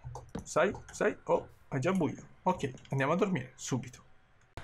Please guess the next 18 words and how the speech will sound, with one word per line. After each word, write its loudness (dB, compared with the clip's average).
E 6
buongiorno! 8
C'è 2
un 2
po' 0
di -4
foschia 4
questa 2
mattina, 4
eh? 2
Eh 6
già, 4
eh 2
beh, 4
dormire 4
in 6
aperta 4
campagna. 2